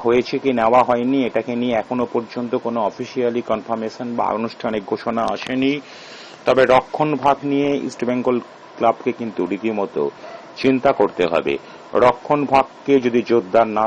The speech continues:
করা যায়, লাল চুনঙ্গার পরবর্তী কোনো ভারতীয় ফুটবলার সেন্ট্রাল ডিফেন্সে যদি ইস্ট বেঙ্গল ক্লাব না নিতে পারে,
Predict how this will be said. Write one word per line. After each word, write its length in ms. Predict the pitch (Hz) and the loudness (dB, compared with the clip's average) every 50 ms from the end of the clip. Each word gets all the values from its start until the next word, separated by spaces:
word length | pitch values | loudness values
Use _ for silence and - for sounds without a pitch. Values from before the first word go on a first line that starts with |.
| 110 - | 0 2
করা 160 | 95 82 80 - - | 2 2 2 0 -2
যায়, 180 | 76 65 53 50 60 80 | -4 -4 -4 -4 -2 2
লাল 160 | 95 113 120 120 | 2 4 4 2
চুনঙ্গার 560 | - - 131 127 123 123 127 123 127 127 123 - 123 | 0 -2 -2 -2 -2 -2 0 2 2 2 2 2 2
পরবর্তী 540 | 117 113 120 120 117 123 120 - - 131 123 | 2 2 4 2 2 0 -2 -2 -4 -6 -4
কোনো 200 | 117 123 120 117 110 101 - | -2 -2 -2 -2 -4 -2 0
ভারতীয় 440 | 120 113 120 120 - - 120 120 120 | 0 0 0 0 -4 -4 -2 -2 -2
ফুটবলার 680 | 120 - - 120 113 101 107 117 117 120 123 131 131 127 123 120 - - - - - - - - | -2 -2 -4 -6 -4 0 0 2 4 4 4 4 4 4 0 -4 -8 -14 -20 -20 -20 -20 -4 0
সেন্ট্রাল 400 | - - 131 123 - 139 135 131 110 113 | 2 2 2 2 2 2 2 4 2 -2
ডিফেন্সে 440 | 101 - - 127 127 120 - - 127 120 | -4 -4 -4 -4 -4 -4 -2 -2 -2 0
যদি 120 | 113 117 110 | 0 -2 -4
ইস্ট 120 | 98 - - | -4 -4 -4
বেঙ্গল 260 | 113 113 104 110 104 - - | -4 -2 -2 -4 -4 -2 0
ক্লাব 220 | 104 107 101 - 104 101 | 0 0 0 0 -2 -2
না 60 | 104 104 | -2 -2
নিতে 260 | 104 101 92 - 78 71 - | -2 -4 -6 -6 -6 -2 -2
পারে, 220 | 76 71 71 67 | -2 0 0 -2